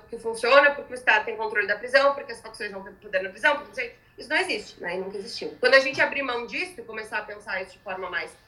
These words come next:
séria, né, no sentido de reconhecer não o paralelismo, mas a imbricação, eu acho que a gente consegue também, eh, intervir pontualmente, pelo menos, né, no sentido de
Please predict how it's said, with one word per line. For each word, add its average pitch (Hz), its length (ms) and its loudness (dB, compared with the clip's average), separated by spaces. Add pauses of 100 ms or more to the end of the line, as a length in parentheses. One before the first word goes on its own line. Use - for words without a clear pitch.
(140)
séria, 226 560 -2 (180)
né, 180 160 -10
no 185 120 -8
sentido 190 340 -12
de 180 100 -10
reconhecer 202 520 -2
não 220 180 6
o - 20 -2
paralelismo, 226 720 2
mas 185 200 -2
a 202 60 -6
imbricação, 196 760 0 (240)
eu 226 160 -2
acho 233 220 2
que 262 60 -12
a 240 40 -8
gente 240 180 -10
consegue 233 580 0
também, 208 520 -4 (120)
eh, 190 400 0
intervir 269 600 0
pontualmente, 269 680 2
pelo 190 220 0
menos, 185 380 0
né, 175 140 -4
no 185 100 -6
sentido 233 480 -8
de 240 440 -6